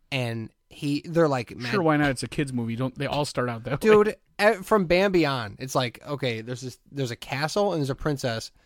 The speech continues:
Speaker 1: All the parents
Speaker 2: Mm.
Speaker 1: die. Even up to Frozen, they do this.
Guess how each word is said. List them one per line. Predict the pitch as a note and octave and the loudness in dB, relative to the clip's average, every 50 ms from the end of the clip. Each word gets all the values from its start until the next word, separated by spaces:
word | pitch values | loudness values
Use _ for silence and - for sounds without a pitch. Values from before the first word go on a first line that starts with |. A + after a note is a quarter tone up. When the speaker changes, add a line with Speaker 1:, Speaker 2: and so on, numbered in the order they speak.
| _ _ _ _ _ _ _ _ _ _ _ - | _ _ _ _ _ _ _ _ _ _ _ 2
Speaker 1:
All | D#3 D3 C#3 C#3+ | 4 4 4 4
the | C#3+ C#3 | 2 0
parents | C#3 C#3+ C3+ B2+ B2+ - C3 | -2 -2 -2 -2 -2 -4 -4
Speaker 2:
Mm. | |
Speaker 1:
die. | C3+ B2+ B2 A#2 - _ _ _ _ _ _ _ _ _ _ _ _ _ _ _ | -4 -4 -4 -6 -10 _ _ _ _ _ _ _ _ _ _ _ _ _ _ _
Even | - A3+ A3+ G#3+ G3+ | -6 -4 0 0 0
up | F3 D3 | 0 0
to | D#3 C3 | -4 -4
Frozen, | - C#3 C#3 C3+ B2 A2 A#2 | -2 -2 -2 -2 -2 -4 -8
they | A2 G2+ | -10 -10
do | G#2+ G2+ | -10 -12
this. | F#2 F#2+ - | -14 -14 -18